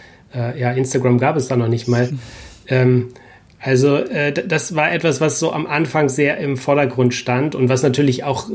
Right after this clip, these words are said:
Speaker 1: wenn es jetzt neue Sachen gibt, was weiß ich, aktuell wäre vielleicht das Clubhouse oder so, wo man einfach sich erstmal erkundigen möchte, wie funktioniert das eigentlich? Das hat natürlich nach wie vor seinen Raum. Grundsätzlich glaube ich aber, dass wir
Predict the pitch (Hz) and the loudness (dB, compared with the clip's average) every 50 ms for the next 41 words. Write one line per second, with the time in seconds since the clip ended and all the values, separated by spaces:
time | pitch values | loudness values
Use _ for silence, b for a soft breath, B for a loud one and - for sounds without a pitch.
0 | 170 - 165 220 - - - _ - - 127 127 123 131 127 - - 123 123 131 | -10 -10 -12 -14 -16 -18 -20 _ -2 0 0 0 2 0 -2 0 0 0 2 2
1 | 127 117 127 123 - - 135 127 127 127 127 - - 110 113 110 - 135 120 - | 2 2 0 -2 -2 0 -2 0 0 -2 -4 -4 -8 -10 -10 -8 -8 -8 -8 -10
2 | - - - 123 120 - - 127 123 123 127 123 120 123 120 120 120 117 - - | -10 -12 -12 -12 -12 -8 -6 -4 -2 0 2 2 2 0 0 -2 -2 -4 -6 -6
3 | 120 110 - - 117 - - - - 143 147 143 - 139 135 135 123 131 135 123 | -8 -6 -6 -8 -8 -8 -6 -2 0 0 0 0 2 2 2 2 2 0 0 0
4 | 127 120 123 123 120 123 120 123 127 120 117 123 123 - - 127 123 - 127 120 | 0 2 4 2 2 4 2 2 0 0 -2 -4 -6 -6 -4 -6 -4 -4 -6 -8
5 | - 131 127 120 - - 131 127 120 117 113 113 - 110 113 113 113 - 131 123 | -6 -6 -6 -4 0 0 2 2 2 2 0 -4 -4 -4 -4 -4 -4 -2 -4 -4
6 | - - 131 127 135 131 139 127 127 131 123 120 123 110 - - 131 127 147 131 | -2 0 0 0 2 0 0 -2 -2 -4 -4 -4 -4 -4 -4 -2 -2 0 0 0
7 | 117 - 131 123 120 - - - 123 123 123 - 123 123 - 135 123 127 123 120 | 2 2 2 2 0 -2 -2 -4 -4 -2 -2 -4 -6 -2 -2 -2 0 2 2 0
8 | 120 120 127 135 139 123 110 113 B B B B B B B B B B B B | 0 2 2 2 2 2 0 -4 B B B B B B B B B B B B
9 | B B B B B B _ _ _ _ _ _ _ - - 143 139 143 175 180 | B B B B B B _ _ _ _ _ _ _ -2 0 2 2 4 2 2
10 | - 196 175 - 160 160 170 170 165 - - 160 156 151 151 156 151 - - 151 | 2 0 0 0 0 0 2 2 0 -2 -2 -2 0 0 0 0 -2 -2 -4 -4
11 | 151 151 151 147 151 - | -2 0 0 0 0 -2